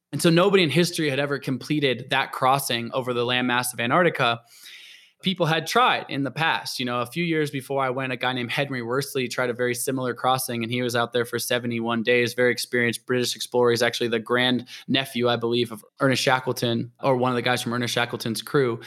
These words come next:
excuse me. And he made it seventy-one days, a hundred miles from the finish line of the thing, and actually got a bacterial infection and ul-, ultimately died. You know, another guy attempted the crossing, uh, a couple years after that, the year before I tried,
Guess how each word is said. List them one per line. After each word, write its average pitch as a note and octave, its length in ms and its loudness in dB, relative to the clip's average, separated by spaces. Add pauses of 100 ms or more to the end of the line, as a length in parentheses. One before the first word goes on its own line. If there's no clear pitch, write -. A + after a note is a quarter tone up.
excuse B2+ 320 -4
me. A#2+ 220 -6 (760)
And C#3+ 480 2 (320)
he E3 200 -2
made F3 120 4
it D#3 120 -2
seventy-one C#3+ 500 0
days, B2+ 300 0
a A#2+ 40 -6
hundred C#3+ 300 -2
miles B2+ 240 0
from B2+ 140 -8
the A#2+ 40 -4
finish C3 320 -4
line A#2+ 160 0
of A2+ 60 -6
the A2+ 80 -14
thing, A#2 380 -2
and A#2+ 80 0
actually A#2+ 340 -2
got A#2+ 160 2
a A#2 60 0
bacterial C3 500 0
infection A#2 420 -2
and A2+ 80 -2
ul-, A2+ 220 -4
ultimately A#2 460 -2
died. A#2 480 2 (240)
You B2 120 -4
know, A#2+ 100 0
another C3+ 280 4
guy B2 320 4
attempted A#2+ 480 -2
the A#2 80 -6
crossing, A#2+ 720 -2
uh, A#2+ 180 0
a A#2 60 -10
couple B2+ 220 -4
years B2 240 -2
after A2+ 220 -2
that, B2 220 0
the A#2 60 -8
year A2+ 100 -2
before B2+ 320 2
I E3+ 120 4
tried, A#2+ 400 2